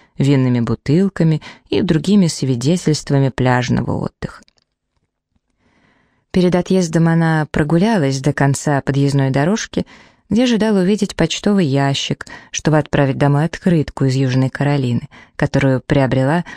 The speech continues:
на последней заправке перед приездом на Фолли-Бич.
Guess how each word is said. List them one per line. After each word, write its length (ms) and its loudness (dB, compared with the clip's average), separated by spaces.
на 120 0
последней 540 0
заправке 640 0
перед 320 -2
приездом 580 0
на 120 0
Фолли-Бич. 760 -4